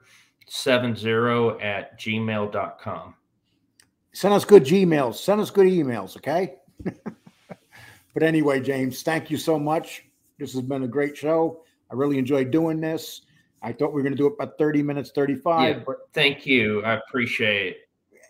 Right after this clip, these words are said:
Speaker 2: And there's so much. Hey, guys, we could stay here and talk about, about Chris Benoit, who was a wrestling legend. He was a legend, whether people like it or not. And from his career, we just tried to try to get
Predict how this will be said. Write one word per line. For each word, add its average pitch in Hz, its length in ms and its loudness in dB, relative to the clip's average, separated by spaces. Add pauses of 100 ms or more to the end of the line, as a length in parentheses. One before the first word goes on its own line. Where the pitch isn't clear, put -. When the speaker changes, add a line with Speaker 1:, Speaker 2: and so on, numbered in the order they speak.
(140)
Speaker 2:
And 202 120 -2
there's 196 220 4
so 254 260 2
much. 185 300 2
Hey, 233 300 -2
guys, 226 280 4
we 269 120 2
could 254 100 0
stay 240 340 6
here 220 200 4
and 196 120 0
talk 214 220 2
about, 185 440 -2 (340)
about 160 240 0
Chris 208 240 2
Benoit, 175 580 2
who 143 120 0
was 139 120 0
a 139 60 -8
wrestling 151 500 -4
legend. 143 460 -2
He 180 100 -4
was 190 200 -2
a 185 60 -4
legend, 127 460 -6
whether 127 160 -6
people 127 320 -10
like 131 200 -8
it 131 40 -6
or 127 80 -6
not. 107 300 -10 (720)
And 160 460 -6
from 160 180 0
his 160 180 0
career, 175 480 -2
we 165 120 0
just - 260 -6
tried 170 240 -4
to - 80 -20
try - 220 -4
to 147 60 -4
get 147 220 -2